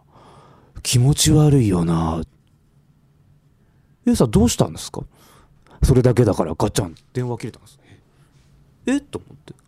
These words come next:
「何今の気持ち悪い電話」と思って。Aさんどうしちゃったんだろう。え、かけ直そうと思ったら、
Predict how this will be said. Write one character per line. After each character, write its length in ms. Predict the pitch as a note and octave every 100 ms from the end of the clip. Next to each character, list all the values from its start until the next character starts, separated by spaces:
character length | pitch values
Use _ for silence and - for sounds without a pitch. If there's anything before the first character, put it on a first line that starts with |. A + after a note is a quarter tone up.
| _ _ _
「何 320 | D#3+ B3+ D#4 F#3
今 200 | C#3 G#2+
の 80 |
気 200 | F#2+ -
持 140 | A#2+ G#2
ち 80 | A2
悪 80 |
い 20 | F2+
電 220 | F#2+ F#2
話」 140 | F#2
と 100 | -
思 120 | F2
っ 40 | E2
て。 300 | _ - E2+ - -
A 100 | A3
さ 100 | F#3
ん 40 |
ど 80 | C#3
う 40 | A3
し 60 |
ち 20 |
ゃ 40 | C3
っ 20 |
た 160 | - F2+
ん 40 |
だ 60 | E2
ろ 80 | E2
う。 200 | E3+ C#3
え、 20 |
か 160 | D#3
け 120 | - B3+
直 160 | C4
そ 80 | C4
う 20 |
と 80 | D3+
思 100 | B2
っ 60 | -
た 100 |
ら、 80 | A2